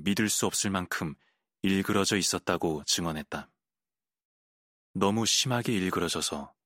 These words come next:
모티머 박사는 처음에 자기 앞에 놓인 시신이 자신의 친구이자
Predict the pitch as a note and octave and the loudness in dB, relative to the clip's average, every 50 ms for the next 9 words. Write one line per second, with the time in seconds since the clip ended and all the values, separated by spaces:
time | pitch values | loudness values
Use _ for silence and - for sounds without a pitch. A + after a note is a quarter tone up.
0 | _ _ _ _ - - - F2 F#2+ - - - F#2 F2 - E2+ D#2 - - F2 | _ _ _ _ -20 -8 -2 -2 0 0 0 0 0 0 0 -2 -2 -2 -2 -2
1 | E2+ E2 D2+ C#2+ - _ _ _ _ _ _ _ - - - - A2+ A2 G#2+ G#2 | -2 -4 -6 -8 -12 _ _ _ _ _ _ _ -4 -2 0 0 2 2 2 0
2 | F#2 D#2+ - - - A2+ F#2+ E2+ G2+ F#2 - - A2+ G2+ F#2 F2+ F2+ F2+ E2+ - | 0 -2 -2 -2 0 0 0 0 0 0 0 -2 -4 -2 0 0 0 0 0 0
3 | - F#2+ - - - E2 D2+ D2 - - _ _ _ _ _ _ _ _ _ _ | 0 0 0 -2 -2 -4 -8 -10 -12 -16 _ _ _ _ _ _ _ _ _ _
4 | _ - - - G2+ - - G#2+ G#2+ G2+ - - - - A#2 A2 A2+ G2+ F2+ E2 | _ -4 -2 0 2 2 0 0 0 0 0 0 0 0 0 -2 -2 -2 0 -2
5 | - E2 D2+ D2 - | -2 -2 -4 -8 -10